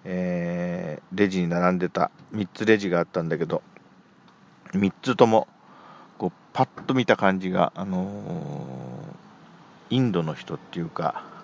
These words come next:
えー、うん、インドの人？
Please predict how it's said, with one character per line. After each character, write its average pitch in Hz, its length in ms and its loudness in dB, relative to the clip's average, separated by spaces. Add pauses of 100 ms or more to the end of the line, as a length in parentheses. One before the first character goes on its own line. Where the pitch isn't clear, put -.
(800)
え 82 760 -6 (2750)
ー、 92 40 -2
う - 20 2
ん、 82 300 -2
イ 107 100 -4
ン 131 160 0
ド 90 140 -2
の 76 100 -6
人？ - 320 -4